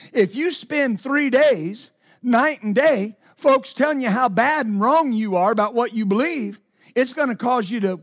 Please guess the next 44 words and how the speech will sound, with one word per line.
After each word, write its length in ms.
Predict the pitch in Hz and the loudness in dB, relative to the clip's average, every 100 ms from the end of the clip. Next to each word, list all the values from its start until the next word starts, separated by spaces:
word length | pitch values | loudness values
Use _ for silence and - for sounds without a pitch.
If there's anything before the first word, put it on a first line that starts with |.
| - | -4
wonder. 460 | 208 359 320 151 - _ _ _ _ _ - - | 0 0 -2 -8 -12 _ _ _ _ _ -16 -2
And 180 | 247 | 2
he 140 | 226 277 | 2 0
said, 240 | 262 254 | 0 -2
"So 120 | - | 0
I 120 | 254 269 | 0 2
went 200 | 254 240 | 0 0
home 480 | 196 240 254 311 - _ _ _ _ - | 0 0 0 -2 -8 _ _ _ _ -14
and 180 | - 180 | -4 -2
told 220 | 220 262 | 0 0
my 140 | 226 220 | 2 0
wife, 480 | 208 208 220 254 - | 2 2 0 -4 -6
'You 140 | 254 | -2
know, 120 | 247 | -2
the 100 | 202 | -2
church 340 | 175 262 269 208 | -4 -2 -2 -2
wants 240 | 233 185 | -4 -4
us 200 | 226 165 | -4 -6
to 80 | 180 | -10
stay 320 | 151 208 196 | -6 -4 -4
anyway. 400 | 190 185 185 247 - _ _ _ _ _ _ _ - | -4 -4 -6 -8 -16 _ _ _ _ _ _ _ -6
And 320 | 175 175 165 | -2 -2 -4
so 200 | 220 208 | -2 0
we're 200 | 190 240 | 0 0
not, 300 | 240 220 240 | 0 -2 -2
we're 140 | 233 | -2
not 220 | 240 226 | 0 -2
gonna 180 | 202 202 | -2 -6
go 200 | 190 196 | -2 -2
on 140 | 180 175 | -2 -4
the 60 | |
field.'" 380 | 156 165 185 226 _ - | -4 -4 -4 -8 _ -2
And 140 | 185 | 0
he 80 | 208 | 0
said, 220 | 202 240 | -2 0
"I'm 160 | 233 262 | 2 2
not 160 | 226 | -2
gonna 160 | 214 208 | -2 -4
pray 180 | 208 208 | -2 -4
for 140 | 175 | -4
the 100 | 165 | -10
sick 300 | 143 202 185 | -4 -6 -4
no 140 | 185 | -4
more." 300 | 180 180 202 | -2 -4 -6